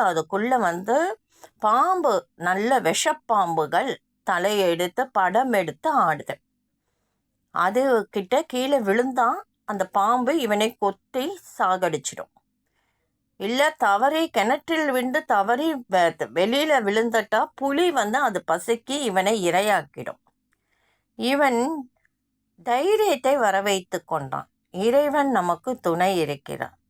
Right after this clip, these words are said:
எப்படியும் நம்மளை காப்பாத்திடுவான். அந்த நம்பிக்கை இவனிடம் அதிகமாகவே இருந்தது. பொழுது சாய்ந்து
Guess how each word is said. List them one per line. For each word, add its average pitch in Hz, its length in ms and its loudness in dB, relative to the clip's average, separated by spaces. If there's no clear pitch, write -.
எப்படியும் 240 680 -2
நம்மளை 160 360 -2
காப்பாத்திடுவான். - 840 -6
அந்த 247 400 -2
நம்பிக்கை 202 680 -2
இவனிடம் 170 540 -2
அதிகமாகவே 170 840 -2
இருந்தது. 139 540 -4
பொழுது 349 440 -4
சாய்ந்து 233 880 -2